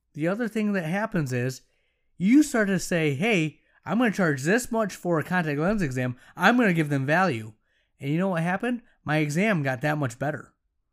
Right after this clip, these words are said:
right? I'm explaining things that I used to breeze over, right? I just wanna get 'em and get 'em out. Well, I'm charging this much more for a contact lens eval now.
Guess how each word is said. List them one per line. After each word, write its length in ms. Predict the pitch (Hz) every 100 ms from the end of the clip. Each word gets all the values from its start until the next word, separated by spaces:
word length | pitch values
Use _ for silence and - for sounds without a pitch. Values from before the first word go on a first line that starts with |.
| -
right? 160 | 156 170
I'm 220 | 233 226
explaining 720 | 139 - - 180 214 220 170
things 400 | 143 139 143 - - _
that 140 | - 160
I 60 |
used 240 | 190 220 208
to 60 |
breeze 320 | 151 165 156 151
over, 400 | 160 120 - _ _ _
right? 160 | 151 165
I 120 | 196
just 140 | 226 185
wanna 200 | 160 151
get 120 | 156
'em 140 | 147
and 100 | 131
get 100 | 127
'em 120 | 123
out. 240 | 160 147 - - _
Well, 120 | 131 139
I'm 200 | 247 214
charging 360 | 220 160 156
this 180 | 175 175
much 220 | 165 131
more 240 | 160 185 196
for 180 | 147
a 60 | 127
contact 400 | - 151 139 120
lens 260 | 147 208 202
eval 340 | 135 117 117
now. 280 | 117 127